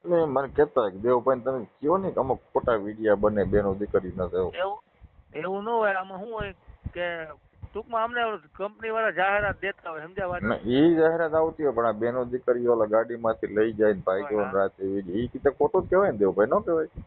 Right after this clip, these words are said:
Speaker 2: ના, ના, એવા બંધ કરી દીધા ને તો તઈને જ બનાવ્યા હતા ભાઈ.
Speaker 1: હા, પછી આપણે આજ મેં ઓલો જોયો તો આપણે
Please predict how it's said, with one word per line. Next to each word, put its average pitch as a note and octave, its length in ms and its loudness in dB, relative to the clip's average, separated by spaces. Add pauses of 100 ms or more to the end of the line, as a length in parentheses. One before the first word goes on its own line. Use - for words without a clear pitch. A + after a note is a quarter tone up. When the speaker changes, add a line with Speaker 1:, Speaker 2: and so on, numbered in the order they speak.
(420)
Speaker 2:
ના, C#3 140 -8
ના, C3+ 80 -10
એવા E3 380 -2
બંધ G3+ 240 -4
કરી A#3 100 -2
દીધા A3+ 240 -4
ને A#3+ 120 -8
તો G3 80 -14
તઈને G#3+ 280 -8
જ F3 40 -20
બનાવ્યા C#3+ 280 -4
હતા C3 140 -10
ભાઈ. D#3 120 -16 (280)
Speaker 1:
હા, F#2+ 200 0
પછી C#3 300 2
આપણે D3 300 0
આજ C3+ 360 4
મેં C#3+ 160 0
ઓલો C3+ 220 4
જોયો B2 260 4
તો G2 80 0
આપણે G2 460 2